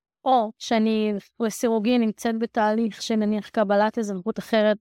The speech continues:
לצורך העניין, אם יש לי כבר אזרחות, אה, אמריקאית, ואני עכשיו באמצע, אה, בתהליך להוצאת דרכון פורטוגלי, מה קורה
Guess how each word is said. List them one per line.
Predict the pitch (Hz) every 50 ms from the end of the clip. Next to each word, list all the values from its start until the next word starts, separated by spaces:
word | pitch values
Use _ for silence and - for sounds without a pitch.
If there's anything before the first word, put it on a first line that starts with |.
| _ _ _ _ _ _
לצורך | - - 240 226 220 - -
העניין, | 220 214 214 220 226 220 208 202 196 196 - _ _ _ _ _ _ _ -
אם | 262 277 285
יש | 285 -
לי | - 269
כבר | - 262
אזרחות, | 254 254 240 220 240 - - 262 247 _ - 262
אה, | 240 220 208 208 202 208 202 - -
אמריקאית, | 214 208 196 190 - - 277 302 349 392 403 392 _ - - _ -
ואני | - 220 226 220 226 240
עכשיו | 226 - - 311 302 254
באמצע, | 240 254 269 262 - 302 285 277 269 262 254 _ - 240
אה, | 233 214 214 202
בתהליך | 196 226 - 214 208 254 302 302 _ _ - -
להוצאת | 214 202 196 196 202 208 208 - - 208 214 214 - 226
דרכון | 220 220 214 - - 208 202 202
פורטוגלי, | - 220 208 - - 262 226 269 262 220 196 190 190 _ _ _ _ _ _ _
מה | - 226 269 320 320
קורה | - 320 285 277 294